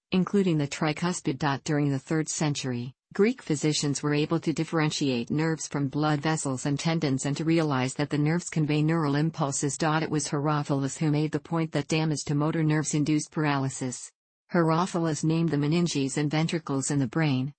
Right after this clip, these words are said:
appreciated the division between cerebellum and cerebrum, and recognized that the brain was the seat of intellect and not a cooling chamber, as propounded by Aristotle. Herophilus is also credited with describing the optic, oculomotor, motor division of the trigeminal,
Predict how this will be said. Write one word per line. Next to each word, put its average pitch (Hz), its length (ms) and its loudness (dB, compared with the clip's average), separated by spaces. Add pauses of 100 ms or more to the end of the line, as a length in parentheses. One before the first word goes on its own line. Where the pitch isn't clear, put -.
(140)
appreciated 175 760 0
the 147 100 0
division 156 440 0
between 170 380 0
cerebellum 139 600 0
and 139 120 0
cerebrum, 151 520 0
and 139 120 2
recognized 147 600 0
that 151 120 -2
the 156 100 0
brain 185 300 2
was 151 160 0
the 147 120 -2
seat 165 260 0
of 151 140 -2
intellect 156 520 2
and 147 120 2
not 156 180 2
a 156 60 0
cooling 156 420 2
chamber, 160 420 0
as 135 140 -2
propounded 156 560 0
by 139 220 -2
Aristotle. 156 640 0
Herophilus 147 680 0
is 156 140 -2
also 175 380 0
credited 151 500 -2
with 143 160 -2
describing 151 560 0
the - 140 -2
optic, 147 400 -4 (200)
oculomotor, 151 760 0 (220)
motor 185 260 4
division 143 480 2
of 131 80 0
the 143 80 -4
trigeminal, 143 800 0